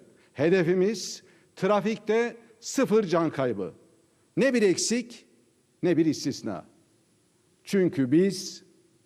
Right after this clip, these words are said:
canlarımızı yolda bulmadık. Bu yüzden tek bir canımızı dahi yolda kaybetmeye de tahammülümüz yok.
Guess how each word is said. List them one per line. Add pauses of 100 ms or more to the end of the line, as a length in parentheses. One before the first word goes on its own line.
(200)
canlarımızı
yolda
bulmadık. (800)
Bu
yüzden (800)
tek
bir
canımızı
dahi (460)
yolda
kaybetmeye
de (200)
tahammülümüz (140)
yok.